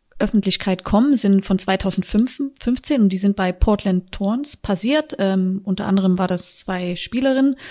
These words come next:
und, äh, die soll er quasi zu Geschlechtsverkehr gedrängt haben. Ähm, er soll sie kontrolliert haben und er hat, äh,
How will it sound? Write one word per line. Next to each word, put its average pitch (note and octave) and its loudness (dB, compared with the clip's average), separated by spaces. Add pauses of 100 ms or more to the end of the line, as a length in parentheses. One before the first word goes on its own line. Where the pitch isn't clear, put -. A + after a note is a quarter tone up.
(420)
und, F#3+ 2
äh, F#3 2
die G3 -2
soll F#3+ 4
er F3 4
quasi F3 0
zu F3 2
Geschlechtsverkehr F#3+ 0
gedrängt G#3+ 2
haben. C4+ 0
Ähm, F3+ 0 (440)
er G3 2
soll F#3 4
sie F#3 -6
kontrolliert G3 2
haben C#4 2 (160)
und F#3+ 2 (460)
er F3+ -6
hat, G3+ -4
äh, G#3+ -2